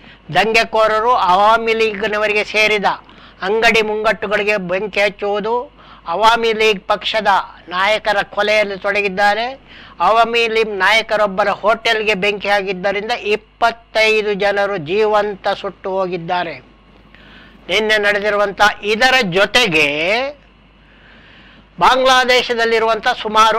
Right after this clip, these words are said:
ಐವತ್ತೆರಡು ಹಿಂದೂ ದೇವಾಲಯಗಳಿಗೆ ಹಾನಿ ಮಾಡಿದ್ದಾರೆ ಎಂದು ಕೂಡ ಹೇಳಲಾಗ್ತಾ ಇದೆ. ಹಾಗೂ ಹಿಂದೂ ವ್ಯಾಪಾರಸ್ಥರು ಕೆಲವರ ಅಂಗಡಿಗಳಿಗೆ ಕೂಡ ದಂಗೆಕೋರರು ದಾಳಿ ಮಾಡಿದ್ದಾರೆ, ಲೂಟಿ ಮಾಡಿದ್ದಾರೆ ಎಂದು ಕೂಡ ವರದಿ ಆಗಿದೆ.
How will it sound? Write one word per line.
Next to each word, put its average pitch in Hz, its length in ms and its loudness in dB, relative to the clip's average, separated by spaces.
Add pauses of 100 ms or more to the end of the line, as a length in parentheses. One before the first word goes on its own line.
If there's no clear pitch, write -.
ಐವತ್ತೆರಡು 247 840 2
ಹಿಂದೂ 220 560 0
ದೇವಾಲಯಗಳಿಗೆ 208 1120 2
ಹಾನಿ 202 360 0
ಮಾಡಿದ್ದಾರೆ 196 680 2
ಎಂದು 190 240 -2
ಕೂಡ 220 280 2
ಹೇಳಲಾಗ್ತಾ 202 640 4
ಇದೆ. 220 380 -2 (580)
ಹಾಗೂ 202 420 2
ಹಿಂದೂ 226 420 -4
ವ್ಯಾಪಾರಸ್ಥರು 208 880 2
ಕೆಲವರ 196 360 0
ಅಂಗಡಿಗಳಿಗೆ 196 680 0
ಕೂಡ 220 280 0 (1080)
ದಂಗೆಕೋರರು 202 960 2
ದಾಳಿ 208 280 4
ಮಾಡಿದ್ದಾರೆ, 190 720 2
ಲೂಟಿ 190 300 -4
ಮಾಡಿದ್ದಾರೆ 180 600 -2
ಎಂದು 170 200 -6
ಕೂಡ 180 220 -4
ವರದಿ 170 640 0
ಆಗಿದೆ. 156 720 0